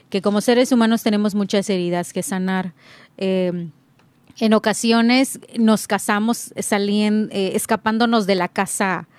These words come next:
paterna, <laughs> eh, eh,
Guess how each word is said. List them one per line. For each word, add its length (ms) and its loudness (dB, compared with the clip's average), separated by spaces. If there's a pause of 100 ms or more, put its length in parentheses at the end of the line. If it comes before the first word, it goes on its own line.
(340)
paterna, 720 0 (120)
<laughs> 120 -18
eh, 300 2 (440)
eh, 800 0